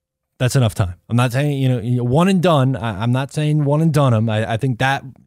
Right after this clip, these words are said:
those calls were ridiculous, and, uh,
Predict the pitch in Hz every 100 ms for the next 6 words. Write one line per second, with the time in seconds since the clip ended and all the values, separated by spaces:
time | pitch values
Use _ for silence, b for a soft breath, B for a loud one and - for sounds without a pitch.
0 | 117 131 131 139 - 131 135 117 120 117
1 | 117 - 107 104 127 135 143 135 123 120
2 | 113 104 b b b b b - 104 101